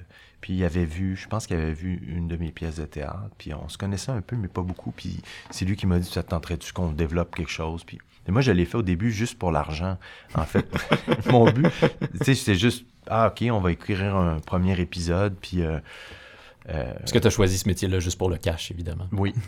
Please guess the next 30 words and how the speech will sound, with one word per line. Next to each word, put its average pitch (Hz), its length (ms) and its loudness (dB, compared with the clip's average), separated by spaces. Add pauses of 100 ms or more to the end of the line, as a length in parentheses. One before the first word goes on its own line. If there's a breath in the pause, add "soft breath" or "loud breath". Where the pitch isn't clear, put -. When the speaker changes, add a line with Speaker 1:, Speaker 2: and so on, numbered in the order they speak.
(180)
Speaker 1:
<laughs> - 1120 6
Non, 139 180 10
mais 143 80 6
au 127 80 8
début, 120 260 6
c'était - 160 6
vraiment 110 300 4
ça. 160 160 6
En 151 40 4
fait, - 220 2
euh, 92 100 8
on 87 180 6
a 92 40 6
écrit 92 180 2
un 113 40 6
premier 101 280 4
épisode, 104 300 0
puis - 140 -10
je - 60 -12 (140)
sais 95 80 -2
pas, 92 140 -4
je 92 100 -4
pense, 95 260 0
je, 87 200 0 (500 loud breath)
c'est - 160 -4
sûr - 220 0
que 73 280 0
je 69 120 -10
me 76 60 -2
disais, « 71 120 -4